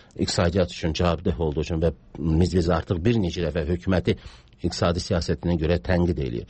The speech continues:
O daşıyır və nəhayət, ə, onun, ə, x-, xarici dəstəyi azalıb. Xarici dəstəyi ona görə azalıb ki, birincisi,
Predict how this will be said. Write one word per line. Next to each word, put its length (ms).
O 140
daşıyır 500
və 160
nəhayət, 720
ə, 200
onun, 540
ə, 280
x-, 420
xarici 420
dəstəyi 440
azalıb. 400
Xarici 340
dəstəyi 360
ona 160
görə 240
azalıb 400
ki, 140
birincisi, 800